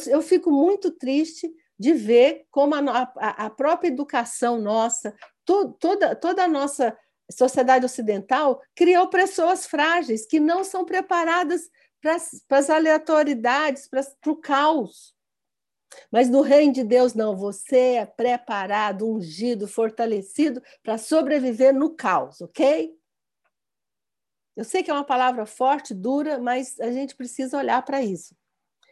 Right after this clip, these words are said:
Então, o conceito de frágil é isso. Quebra diante das crises, diante dos impactos. Quantas pessoas estão quebradas?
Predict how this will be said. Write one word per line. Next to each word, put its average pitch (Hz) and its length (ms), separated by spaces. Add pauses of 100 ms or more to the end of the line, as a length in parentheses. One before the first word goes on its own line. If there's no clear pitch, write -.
(420)
Então, 403 180
o 311 40
conceito 330 560
de 269 140
frágil 294 500
é 285 40
isso. 247 480 (300)
Quebra 311 380
diante 285 520 (220)
das 254 240
crises, 269 480
diante 262 300
dos 254 180
impactos. 254 800 (580)
Quantas 359 340
pessoas 311 380
estão 311 200
quebradas? 262 1000